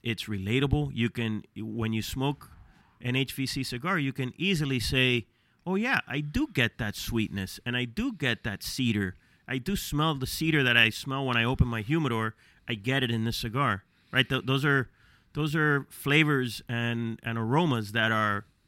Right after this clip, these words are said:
prevalent and easy to approach. You're not talking about a super complex flavor that, that you, you know, it's, it's not a,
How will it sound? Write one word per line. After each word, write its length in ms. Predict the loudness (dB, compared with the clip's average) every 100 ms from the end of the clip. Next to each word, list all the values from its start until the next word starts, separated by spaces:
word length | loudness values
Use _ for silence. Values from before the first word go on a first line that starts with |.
| _
prevalent 600 | 2 4 4 4 2 -2 -2
and 180 | -4 -2
easy 320 | 2 2 2
to 160 | 0 -2
approach. 560 | 2 2 2 0 -8 -16 _ _ -4
You're 160 | 0
not 260 | 2 2 0
talking 320 | -2 -2 -4
about 460 | -2 0 2 0 -4 _ _ _ _ -10
a 140 | -8
super 540 | -8 -4 -2 2 2 2
complex 640 | -4 4 6 6 2 -6
flavor 420 | -8 -2 0 0
that, 360 | -2 -2 -4 -8
that 120 | -8
you, 200 | -6 -4
you 160 | -4 -4
know, 180 | -6
it's, 280 | -8 -10 -14 -14 _ -16 -10
it's 160 | -4
not 160 | 0
a, 80 | 0